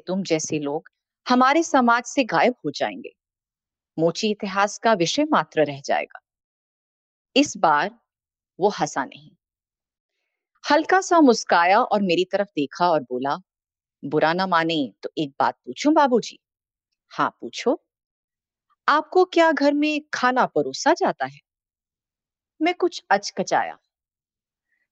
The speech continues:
और फिर बोला, "परोसा तो नहीं जाता, पर टेबल पर डोंगे आदि में रख दिया जाता है और हम अपनी इच्छा अनुसार ले लेते हैं। इसका मतलब परोसा शब्द आपके घर से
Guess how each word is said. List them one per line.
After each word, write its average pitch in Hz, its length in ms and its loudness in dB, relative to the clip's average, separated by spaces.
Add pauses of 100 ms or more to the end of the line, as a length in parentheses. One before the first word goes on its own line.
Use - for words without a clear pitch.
(160)
और 277 200 6
फिर 302 140 4
बोला, 185 340 6
"परोसा 170 500 2
तो 185 120 -2
नहीं 143 240 -4
जाता, 151 400 -6
पर 170 220 -6
टेबल 156 460 0
पर 208 240 4 (160)
डोंगे 220 300 0
आदि 226 260 2
में 277 140 2
रख 294 120 0
दिया 165 240 0
जाता 147 340 -4
है 151 120 -10 (840)
और 302 100 6
हम 320 220 2
अपनी 320 400 2
इच्छा 320 340 -2
अनुसार 202 560 0 (140)
ले 139 160 -4
लेते 147 280 -4
हैं। 135 120 -10 (1200)
इसका 339 340 2
मतलब 180 580 2 (380)
परोसा 240 500 4
शब्द 170 360 2 (320)
आपके 208 420 0
घर 165 200 -4
से 147 320 -4